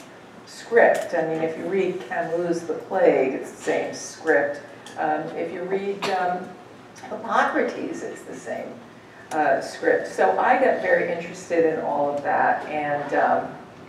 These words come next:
and, um, and I wrote about it based on my memory of a very particular story.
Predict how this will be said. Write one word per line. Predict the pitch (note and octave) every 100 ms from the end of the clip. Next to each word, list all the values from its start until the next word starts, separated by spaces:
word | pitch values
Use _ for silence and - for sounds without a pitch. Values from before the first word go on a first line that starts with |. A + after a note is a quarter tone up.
| - - - - - -
and, | - F3 F3 E3+ E3+ F3
um, | E3+ E3+ E3 E3 E3+ F3 - -
and | G3 F#3+
I | F#3+
wrote | F#3+ B3 C4+
about | - D#3+ - D3+
it | D3+ -
based | F3 E3 E3 E3 -
on | E3 D#3
my | D3
memory | D3+ D3 D3 C#3+ C3 - -
of | -
a | C#3+
very | C#3+ C3+ - D#3
particular | - D3+ - C#3 C3 B2 B2+ B2 - - - - - - - - -
story. | - - - F3+ - - - -